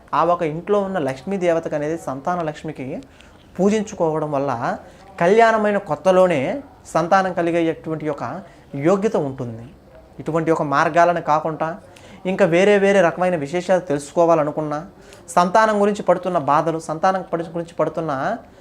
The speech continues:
విధానాల గురించి మరికొన్ని విశేషాలు తెలుసుకోవాలనుకుంటున్నా సరే, మీకు ఎటువంటి ఒక ధర్మ సందేహాలు ఉన్నా సరే అన్నీ కూడా మీకు తెలియపరచడం ద్వారాగా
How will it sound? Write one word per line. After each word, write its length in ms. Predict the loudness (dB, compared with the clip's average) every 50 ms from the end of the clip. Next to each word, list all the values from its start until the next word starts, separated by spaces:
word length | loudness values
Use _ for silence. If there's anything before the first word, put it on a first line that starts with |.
| -20 -20 -20 -20 -6
విధానాల 520 | -2 2 4 4 6 6 6 4 4 4
గురించి 600 | 2 0 -2 -4 -4 -4 -4 -4 -4 -4 -6 -6 -10 -12 -16 -20 -20 -20 _ -8
మరికొన్ని 440 | 0 2 2 2 2 2 0 0 0
విశేషాలు 460 | -2 -4 -4 -4 -4 0 2 2 2
తెలుసుకోవాలనుకుంటున్నా 880 | 2 0 -4 -4 -4 -2 -2 0 0 0 -2 -4 -6 -8 -8 -6 -6 -6
సరే, 340 | -8 -6 -8 -8 -8 -8 -10 -16 -20 -16 -8 -4
మీకు 240 | -2 -2 0 0
ఎటువంటి 460 | 0 0 0 0 0 -2 -2 0 0 -2
ఒక 120 | -2 -2
ధర్మ 260 | -2 -2 -2 -2 -2
సందేహాలు 540 | -4 -4 -4 -2 0 0 2 2 2 0 0
ఉన్నా 280 | 0 -2 -4 -4 -6 -6
సరే 380 | -8 -12 -14 -14 -14 -14 -16 -20 -20 -20 -20 -10 -6 -4
అన్నీ 260 | -4 -2 0 0 2
కూడా 200 | 2 2 0 0
మీకు 160 | -2 -2 -4
తెలియపరచడం 600 | -2 0 2 2 2 2 2 0 0 -2 -10 -8
ద్వారాగా 540 | -2 -2 -2 -2 -2 -4 -6 -6 -6 -6 -6